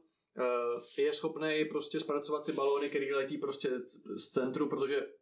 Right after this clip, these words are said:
mají tam dva skvělý krajní beky, skoro až křídla, který prostě umějí ten servis připravit.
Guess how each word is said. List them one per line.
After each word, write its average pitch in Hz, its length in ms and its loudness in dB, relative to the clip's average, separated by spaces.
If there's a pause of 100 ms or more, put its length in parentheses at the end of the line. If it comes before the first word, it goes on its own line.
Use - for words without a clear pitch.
mají 120 160 0
tam 131 160 -2
dva 131 160 2
skvělý 127 420 0
krajní 131 360 0
beky, 123 360 0
skoro 123 280 0
až - 120 -4
křídla, 123 340 2
který 123 220 0
prostě 123 280 -2
umějí 135 300 2
ten 120 140 -2
servis 123 280 0
připravit. 151 560 2